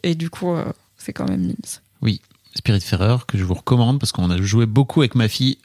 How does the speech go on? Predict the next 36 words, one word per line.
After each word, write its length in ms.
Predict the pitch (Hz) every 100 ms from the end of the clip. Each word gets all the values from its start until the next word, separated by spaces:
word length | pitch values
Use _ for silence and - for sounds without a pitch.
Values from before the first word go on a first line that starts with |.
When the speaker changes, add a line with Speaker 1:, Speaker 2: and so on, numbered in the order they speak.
| _
Speaker 2:
et 60 | 113
elle, 300 | 131 127 107 - _
aujourd'hui, 280 | 120 110 127
là, 100 | 127
je 60 | 101
la 60 | 95
regarde 240 | 104 104
jouer, 160 | 107 104
parce 120 | 92
que 100 | 107
moi, 100 | 107
ça 100 | 104
me 60 | 98
casse 200 | 98 -
les 80 | -
couilles, 180 | 113
ça 100 | - 101
y 60 |
est, 20 |
c'est 120 | 92 113
devenu 240 | 104 117
trop 440 | - - 123 117 113
dur. 300 | 113 120 -
Speaker 1:
Trop 180 | 208
de 60 | 202
Speaker 2:
Enfin, 60 | 196
Speaker 1:
gestion. 240 | - -
Speaker 2:
trop, 120 | 143
trop 320 | - - 175
de 60 | 131
trucs, 300 | - 143 113
là, 160 | 101 98
vraiment, 300 | 98 113 120
il 80 | 101
y 40 |
a 220 | 95 95